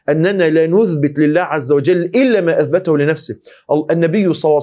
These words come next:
عليه وسلم قال: "إن الله ينزل إلى السماء الدنيا". واحد يقول: "لا، الله لا ينزل". لا،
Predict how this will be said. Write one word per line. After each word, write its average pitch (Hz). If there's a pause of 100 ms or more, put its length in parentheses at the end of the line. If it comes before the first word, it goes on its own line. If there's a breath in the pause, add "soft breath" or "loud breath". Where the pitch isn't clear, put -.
عليه 185
وسلم 165
قال: 180
"إن 165
الله 180
ينزل 180
إلى 156
السماء 165
الدنيا". 170
واحد 180
يقول: 196
"لا، 202
الله 208
لا 202
ينزل". 196 (840)
لا، 156